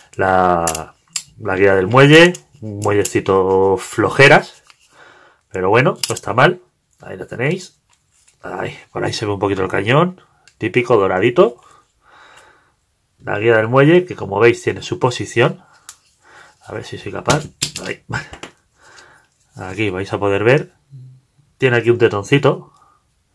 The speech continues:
que es donde va a hacer que la guía del muelle encaje a la perfección, si no, la guía va a bailar.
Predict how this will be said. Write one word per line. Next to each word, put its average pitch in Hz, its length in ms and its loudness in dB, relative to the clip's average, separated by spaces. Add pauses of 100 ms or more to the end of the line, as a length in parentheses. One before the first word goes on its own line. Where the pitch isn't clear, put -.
(400)
que 104 120 -2
es 104 60 0
donde 110 200 2
va 110 80 6
a 104 40 4
hacer 123 200 2
que 120 80 2
la 92 100 0
guía 101 160 2
del 104 100 2
muelle 113 260 4
encaje 101 360 -2
a 90 40 -2
la 87 100 -4
perfección, 101 500 -4
si 95 180 -6
no, 110 280 0
la 104 140 0
guía 110 240 2
va 101 80 2
a 90 40 0
bailar. 101 300 2